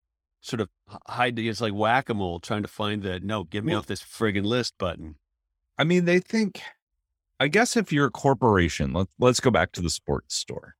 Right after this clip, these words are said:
Speaker 2: Maybe that's a little bit different because maybe one day there will be a need, like, you wanna buy running shoes.
Speaker 1: Sure, yeah.
Speaker 2: And they'll
Speaker 1: Sure.
Speaker 2: randomly have a running shoe sale.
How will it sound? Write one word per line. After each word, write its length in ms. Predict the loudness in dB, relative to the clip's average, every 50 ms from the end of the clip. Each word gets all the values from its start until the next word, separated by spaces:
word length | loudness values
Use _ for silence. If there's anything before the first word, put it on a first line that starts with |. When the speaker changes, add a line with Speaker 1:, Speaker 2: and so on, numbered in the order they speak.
| _ _ _ _ _ _ _ _ _ _ _ _ _ -2
Speaker 2:
Maybe 840 | 0 2 2 4 4 6 6 4 4 4 2 2 2 0 -4 -8 _ -2
that's 220 | 0 0 0 0
a 40 | -2
little 380 | -2 -2 0 2 4 6 6 6
bit 180 | 6 4 2
different 360 | 0 -4 -6 -6 -8 -20 -20 _ _ _ _ _ _ _ _ _ _ _ _ _ -4
because 640 | -4 -2 2 2 2 2 2 0 -2 -6 -10 -10 _ -4
maybe 280 | 0 2 2 4 4
one 240 | 4 4 4 4 4
day 240 | 6 4 4 4 4
there 300 | 2 2 0 2 2 2
will 240 | 2 2 4 2 2
be 360 | 2 2 2 2 2 2 0 0
a 140 | 0 2 2
need, 300 | 4 4 2 2 0 -2 -2
like, 220 | -2 -2 -2 0
you 120 | 0 2 2
wanna 220 | 4 4 4 2
buy 720 | 2 2 2 2 2 2 2 2 2 0 0 0 -2 -2 -4 _ _ _ _ _ _ _ _ -2
running 340 | 0 2 2 2 2 0
shoes. 460 | -4 -6 -8 -12 -12 -14 -14 -14 -14 -14 -16
Speaker 1:
Sure, 320 | -12 -10 -10 -8 -8 -8
yeah. 100 | -10 -8 -4 0
Speaker 2:
And 180 | 2 4 4
they'll 140 | 4 4 4
Speaker 1:
Sure. 80 | 2 0
Speaker 2:
randomly 640 | 0 2 2 4 4 4 2 2 0 0 0 0 0
have 320 | 0 0 0 0 0 -2
a 180 | -6 -6 -6 -4
running 580 | -4 -2 -2 0 2 4 4 4 4 4 2 0
shoe 640 | 0 -4 -4 -2 -2 0 0 0 0 -2 -4 -6 -8
sale. 640 | -10 -10 -10 -10 -8 -2 -2 0 0 -2 -4 -10 -16